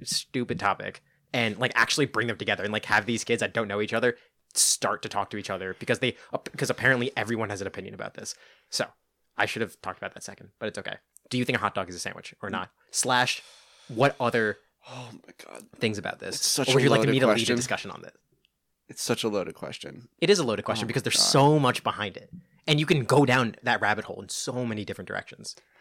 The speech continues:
Speaker 2: <sighs> My gut feeling, fuck. My gut feeling is no.
Speaker 1: No?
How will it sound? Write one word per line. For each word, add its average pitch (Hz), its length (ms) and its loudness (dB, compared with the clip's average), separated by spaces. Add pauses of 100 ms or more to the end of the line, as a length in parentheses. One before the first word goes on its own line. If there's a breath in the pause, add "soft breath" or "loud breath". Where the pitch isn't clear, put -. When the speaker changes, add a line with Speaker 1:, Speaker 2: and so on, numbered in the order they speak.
(840 soft breath)
Speaker 2:
<sighs> - 220 -18
My 110 240 -2
gut 113 420 2
feeling, 156 600 -6 (2250)
fuck. - 320 -20 (1300 soft breath)
My 127 380 4
gut 120 300 0
feeling 92 280 -4
is - 140 -10
no. - 280 -10 (360)
Speaker 1:
No? 104 200 -6